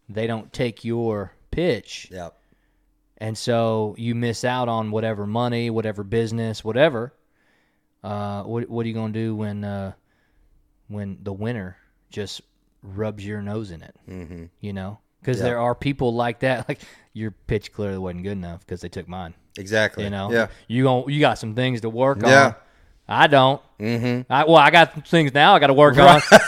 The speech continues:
Speaker 1: I gotta start
Speaker 2: <laughs>
Speaker 1: putting
Speaker 2: Since I got
Speaker 1: together
Speaker 2: this bid.
Speaker 1: this campaign for
Speaker 2: Yeah.
Speaker 1: these people 'cause I'm
Speaker 2: Yeah.
Speaker 1: getting paid to do that and you're
Speaker 2: Right.
Speaker 1: not.
Speaker 2: Right.
Speaker 1: You know, that
Speaker 2: Loser.
Speaker 1: type of stuff is going to happen.
Speaker 2: Yeah.
Speaker 1: And just different little, uh,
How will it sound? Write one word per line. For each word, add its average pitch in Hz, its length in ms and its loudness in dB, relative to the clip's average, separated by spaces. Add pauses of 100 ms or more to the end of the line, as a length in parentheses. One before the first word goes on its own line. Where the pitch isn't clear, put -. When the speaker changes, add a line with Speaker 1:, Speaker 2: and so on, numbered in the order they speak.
(180)
Speaker 1:
I 165 120 10
gotta 170 200 10
start 160 200 10
Speaker 2:
<laughs> - 40 -14
Speaker 1:
putting 185 240 8
Speaker 2:
Since 165 80 8
I 160 60 10
got 185 140 12
Speaker 1:
together 170 80 10
Speaker 2:
this 147 160 6
bid. 160 440 8
Speaker 1:
this 151 140 6
campaign 180 760 6
for 160 100 4
Speaker 2:
Yeah. 151 300 8
Speaker 1:
these 165 80 8
people 156 300 6
'cause 147 180 4
I'm 110 180 8
Speaker 2:
Yeah. 85 60 4
Speaker 1:
getting 135 200 2
paid 160 340 6
to 151 60 0
do 170 280 6
that 160 220 8
and 135 100 -6
you're 160 140 4
Speaker 2:
Right. 196 80 4
Speaker 1:
not. 151 380 4 (180)
Speaker 2:
Right. 90 260 2
Speaker 1:
You 139 80 2
know, 147 160 4 (220)
that 180 220 2
Speaker 2:
Loser. - 60 -14
Speaker 1:
type 226 240 2
of 202 60 -2
stuff 226 340 4
is 220 160 4
going 220 420 8
to 220 80 6
happen. 214 560 4
Speaker 2:
Yeah. 80 200 -4 (100)
Speaker 1:
And 185 180 2
just 156 280 -2
different 226 440 2
little, 214 400 4 (220)
uh, 196 380 0